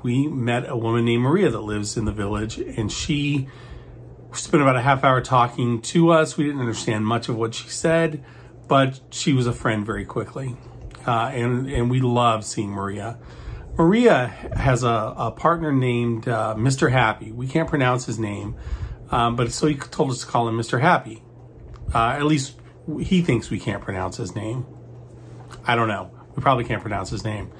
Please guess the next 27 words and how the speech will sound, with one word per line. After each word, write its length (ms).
Um, 420
so 300
the 120
night 340
we 140
met 240
Mister 240
Happy, 320
we 120
were 100
just 180
walking 320
out 120
to 100
our 80
car, 320
and 100
Maria 260
stopped 440
us 260
and 100
called 220
him 80
out 120
of 60
the 60
house. 460